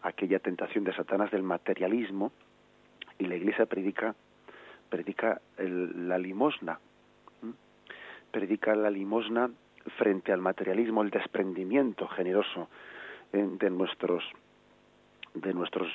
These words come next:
mm, bienes. Por tanto, a nivel de virtud, nosotros estamos llamados, todos los bautizados están llamados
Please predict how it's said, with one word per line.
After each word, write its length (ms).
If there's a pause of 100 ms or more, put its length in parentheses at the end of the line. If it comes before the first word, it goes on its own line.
(180)
mm, 340
bienes. 420 (3000)
Por 160
tanto, 220
a 40
nivel 280
de 80
virtud, 540 (720)
nosotros 360
estamos 340
llamados, 400 (1000)
todos 300
los 120 (160)
bautizados 760 (500)
están 320
llamados 380